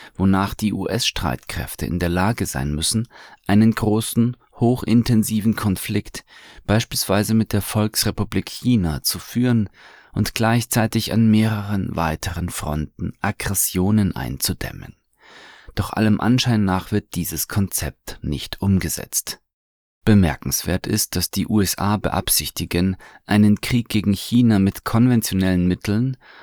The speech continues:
oder im Extremfall im Rahmen eines begrenzten Atomkriegs zu führen. Andernfalls hätte die Anzahl der tat und Tomahawk-Raketen keine grundsätzliche Bedeutung,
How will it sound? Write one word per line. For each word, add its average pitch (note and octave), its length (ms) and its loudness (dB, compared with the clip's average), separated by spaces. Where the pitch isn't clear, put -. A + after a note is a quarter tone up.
oder A2 200 4
im A#2+ 140 6
Extremfall A2+ 760 2
im G#2+ 200 2
Rahmen G#2 440 2
eines G2 260 -2
begrenzten - 760 -2
Atomkriegs - 1080 -2
zu - 160 -4
führen. D2 640 -2
Andernfalls A2 800 2
hätte G2+ 220 -2
die E2+ 160 -6
Anzahl F#2+ 460 2
der D#2+ 200 -4
tat G#2+ 460 -2
und G2 180 -4
Tomahawk-Raketen E2 1300 -4
keine G2+ 360 2
grundsätzliche F2+ 800 -2
Bedeutung, F2 680 -2